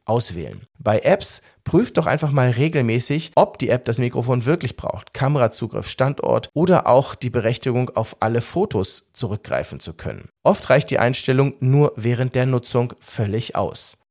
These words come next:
Tipp Nummer zwei. Nicht jedes smarte Gerät gehört in jeden Raum. Ein Sprachassistent im Wohnzimmer kann für uns völlig okay sein. Ein Mikrofon im Kinderzimmer ist vielleicht etwas komplett anderes.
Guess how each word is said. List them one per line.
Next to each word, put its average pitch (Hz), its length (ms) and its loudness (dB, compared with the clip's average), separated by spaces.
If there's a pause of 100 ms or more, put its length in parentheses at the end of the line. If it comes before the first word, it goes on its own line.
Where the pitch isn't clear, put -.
(120)
Tipp - 160 2
Nummer 180 260 4
zwei. 127 340 2 (180)
Nicht 196 360 0
jedes 151 340 0
smarte 131 320 0
Gerät 113 500 -2
gehört 120 360 2
in 98 160 -6
jeden 107 260 -4
Raum. 82 280 -2 (300)
Ein 117 160 2
Sprachassistent 147 840 0
im 113 120 -2
Wohnzimmer 127 440 0
kann 185 240 -2
für - 120 -4
uns 135 160 -2
völlig 117 320 0
okay 160 240 0
sein. 82 260 0
Ein 135 240 -2
Mikrofon 151 420 -2
im 117 100 -4
Kinderzimmer 139 560 0
ist 113 180 -6
vielleicht 113 320 -2
etwas - 300 -6
komplett 104 500 -2 (120)
anderes. 113 500 -4